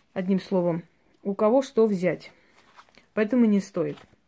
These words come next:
И итог всего. Получится ли с работой? Нет.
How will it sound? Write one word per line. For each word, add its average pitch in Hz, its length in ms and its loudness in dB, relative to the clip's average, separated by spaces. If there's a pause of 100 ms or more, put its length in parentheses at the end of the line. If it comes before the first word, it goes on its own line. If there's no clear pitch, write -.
(380)
И 269 140 4
итог 247 260 2
всего. 170 320 -4
Получится 202 600 -2
ли 185 280 -2
с - 140 -12
работой? 180 560 -2 (1700)
Нет. 214 340 4